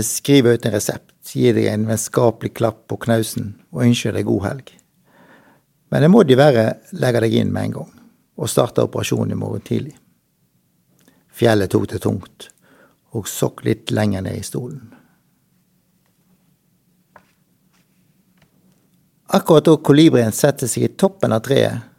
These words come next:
tenkte treet at det skulle ta seg en salto. Treet hadde ikke tidligere tatt en salto. Det var tvilsomt om et tre noen ganger hadde gjennomført en salto. Treet hadde hørt rykte om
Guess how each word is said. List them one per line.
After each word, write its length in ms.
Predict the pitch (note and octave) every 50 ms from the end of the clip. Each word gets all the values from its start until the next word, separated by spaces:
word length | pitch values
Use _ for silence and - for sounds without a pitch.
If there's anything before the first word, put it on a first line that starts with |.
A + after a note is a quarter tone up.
| _ _ _ _ _ _ _ -
tenkte 300 | F#3 F#3 F3+ - - -
treet 280 | - - D#3+ C#3 A#2+ A2+
at 60 | - -
det 60 | A#2+ -
skulle 180 | - - B2
ta 120 | - C3+ C3
seg 140 | - - B2
en 80 | A#2+ A2+
salto. 540 | - - B2+ B2+ B2+ - _ _ - - - _ _ _ _ _ _ _ _ _ _ _ _ _ _ _ _ _ _ _ _ _
Treet 300 | - A#2 B2 B2 A2 F#2+ F#2
hadde 220 | G#2 B2 C3 A#2+
ikke 180 | A2 A2 - -
tidligere 260 | D3+ D#3+ C#3+ A#2 A2 -
tatt 200 | - F#3 F#3 -
en 60 | G#2+ -
salto. 480 | - - - F3+ D3+ - _ - D#3+ D3 - _ _ _ _ _ _ _ _ _ _ _ _ _ _ _ - - _ _ _ _ _ _ _ _
Det 140 | - B2
var 100 | G#2+ G#2 -
tvilsomt 420 | - D3 D3 C#3+ - G#2+ G2 - G#2+
om 100 | G#2+ G#2
et 100 | G#2 -
tre 160 | - - F#3+ D3+ C#3
noen 320 | D#3+ F3+ F3+ - D3+ A#2 G#2+
ganger 240 | B2+ C3+ C3 B2
hadde 220 | A2 A2 G#2+ G#2+ A2
gjennomført 520 | C3 C#3 C#3 A2 F2+ - - G2 F#2+ -
en 120 | G#2 G2+ -
salto. 420 | - A2 A2 G#2+ - _ - - _ _ _ _ _ _ _ _ _ _ _ _ _ _ _ _ _ _ _ _ _ _ _ _ _ _ _
Treet 160 | - C#3 A#2+
hadde 140 | G#2+ F#2+ F#2+ F#2+
hørt 160 | - - -
rykte 380 | C#3 D#3 - - - - - G#2
om 140 | G2+ -